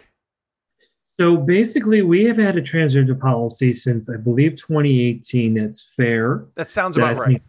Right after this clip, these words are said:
Speaker 1: that's, that's, it's, it's a fair policy. Our policy to C sec mirrored the old N C double A policy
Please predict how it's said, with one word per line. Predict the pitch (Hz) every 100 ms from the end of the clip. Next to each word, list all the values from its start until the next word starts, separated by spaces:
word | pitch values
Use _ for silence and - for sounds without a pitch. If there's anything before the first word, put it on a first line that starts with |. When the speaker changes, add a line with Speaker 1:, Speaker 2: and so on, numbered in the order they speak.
| _ _ _ _ -
Speaker 1:
that's, | 135 -
that's, | 143 135 -
it's, | 147 - -
it's | 135 139
a | 135
fair | 165 156
policy. | 190 151 113 104 117
Our | 127 160 214
policy | 220 214 208 156
to |
C | 135 156
sec | 135 143 139
mirrored | 139 135
the | 131 131
old | 123 127
N | 123
C | 127
double | 113 104
A | 104
policy | - 98 135 - -